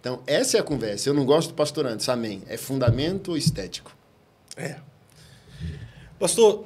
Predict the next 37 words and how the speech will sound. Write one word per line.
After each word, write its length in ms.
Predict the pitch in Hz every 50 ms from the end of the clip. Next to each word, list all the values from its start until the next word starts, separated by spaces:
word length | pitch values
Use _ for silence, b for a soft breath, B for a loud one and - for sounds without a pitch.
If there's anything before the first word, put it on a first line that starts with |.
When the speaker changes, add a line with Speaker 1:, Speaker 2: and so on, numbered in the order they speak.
| -
Speaker 2:
dentre 500 | - 151 147 208 226 233 233 233 233 214
todos 320 | 185 - - 226 214 190 202
os 140 | 208 - -
pastores 420 | - 190 - - - 196 190 180
no 80 | 180 190
Brasil, 480 | 190 185 160 131 127 143 156 170 180 180
o 60 | 170
senhor 320 | - - 147 147 156 156
é 40 | 151
um 120 | 156 165
dos 260 | 175 170 190 - - -
poucos 600 | - - 160 165 175 170 170 170 170 - - -
que 100 | - 165
tem 180 | - 165 165
propriedade 680 | 165 160 175 170 165 165 160 147 135 131 135 143 143 143
pra 120 | 143 151
falar 260 | 147 - 139 131 139
sobre 300 | 135 - - 147 135 143
o 40 | 156
assunto 600 | 143 143 - - 131 135 139 135 135 139 139 147 143 - _ - _ _ _ _ -
que 140 | - - 139
eu 100 | 135 135
vou 120 | 135 143
abordar 400 | 139 131 143 139 135 123 123 139
agora. 440 | 147 139 117 113 110 117 113 117 120 - - B B B B B B B B B _ -
Porque 260 | - 120 - - -
o 80 | 127 127
senhor 200 | - - 135 135
desenvolve 600 | 131 135 135 160 160 131 - 120 117 127 131 147
um 60 | 143
projeto 400 | 151 - 123 110 110 117 120 -
social 680 | - 131 123 - - 117 117 110 110 117 131 135 135 135 B B B B B B B _ -
bem 240 | 120 156 190 208
relevante 680 | 180 165 175 175 147 123 110 117 113 127 135 - - - B B B B B B B
sobre 720 | B - - - 127 123 127 127 131 131 127 120 120 120 -
a 80 | - 123
mudança 680 | 143 170 175 135 131 143 156 151 - - 131 131 -